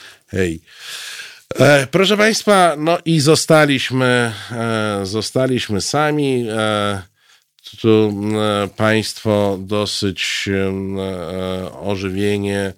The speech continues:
e, dyskutują na temat tych, e, przemian. Ja nie wiem, tak po-, podsumowując te parę głosów, ja nie wiem, czy tych liderów to my już znamy. Pewnie już znamy, bo przeważnie,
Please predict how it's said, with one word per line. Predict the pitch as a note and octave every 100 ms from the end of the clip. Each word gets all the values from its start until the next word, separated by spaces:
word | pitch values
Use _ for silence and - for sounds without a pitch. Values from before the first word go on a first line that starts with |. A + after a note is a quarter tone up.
| _ - - -
e, | F#2+ G2
dyskutują | F#2+ G2 - G#2+ - D3+ C#3+ B2+
na | A2+ G#2
temat | A2+ G#2+ G#2 G2+
tych, | - G#2+ G2+ - A#2 A2+ G#2 G#2
e, | G2+
przemian. | - D#3 D#3+ E3+
Ja | G3
nie | G3+ G3 E3+
wiem, | D#3+
tak | C#3 C3+
po-, | - B2+
podsumowując | - B2 C3 C3+ C3 -
te |
parę | B2 B2+ B2+
głosów, | A#2 D3+
ja | -
nie | F3
wiem, | E3+
czy | C#3 B2 - -
tych | B2 G#2
liderów | A2 G#2+ A2+ A#2
to | -
my | G#2+ G2+
już | F#2+ F2
znamy. | G#2 G2+ G#2+
Pewnie | - F#3 F#3
już | D#3 B2
znamy, | G2+ A2+ G2 F2
bo | G2 G2+
przeważnie, | - G2+ G#2+ G2+ G2+ G#2 G2+